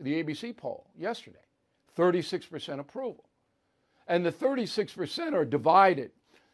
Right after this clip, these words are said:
Half of those thirty-six don't know what the deuce is going on in the country. They don't pay attention. They, they have no frame of reference. The other half are the far left. Okay? There are eighteen, twenty percent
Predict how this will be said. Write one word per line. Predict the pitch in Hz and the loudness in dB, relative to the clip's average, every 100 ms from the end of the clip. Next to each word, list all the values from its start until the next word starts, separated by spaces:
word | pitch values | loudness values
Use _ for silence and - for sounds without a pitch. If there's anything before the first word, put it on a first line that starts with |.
| _ | _
Half | - 190 247 254 | -4 4 4 4
of | 208 | 4
those | 190 160 | 4 2
thirty-six | - 175 147 - 175 - | 0 -2 -2 -2 -2 0
don't | 170 160 | 0 2
know | |
what | 147 180 220 | 4 4 2
the | 170 | 0
deuce | 117 139 - | 0 -4 -4
is | 123 | -10
going | 147 131 135 | -8 -8 -6
on | 156 151 | -6 -6
in | 143 | -8
the | |
country. | 147 247 233 - _ _ _ _ _ _ _ _ | -8 -8 -8 -12 _ _ _ _ _ _ _ _
They | 170 | 0
don't | 170 | 2
pay | 165 160 | 4 4
attention. | 151 160 147 151 | 4 -2 -2 4
They, | 165 160 165 | 4 4 0
they | 160 | 2
have | 165 | 2
no | 147 160 185 220 190 | 2 -2 4 6 6
frame | - 147 127 | 2 -4 -4
of | 123 | -8
reference. | 117 - 117 _ _ _ - | -10 -12 -20 _ _ _ 4
The | 180 | 8
other | 247 254 | 10 10
half | 180 160 165 170 - | 8 6 4 0 0
are | 143 165 | 2 2
the | 160 | 0
far | - 170 185 | -2 0 0
left. | 233 339 - _ _ _ _ _ _ _ _ _ _ _ _ _ _ _ _ _ _ _ _ _ | -2 -8 -8 _ _ _ _ _ _ _ _ _ _ _ _ _ _ _ _ _ _ _ _ _
Okay? | - 151 233 - 123 | 4 4 4 -6 -4
There | 131 175 | 6 8
are | 190 214 | 10 10
eighteen, | 202 208 208 220 | 8 2 -6 -4
twenty | 196 202 | -4 -4
percent | 220 196 277 302 | -6 -6 -6 -6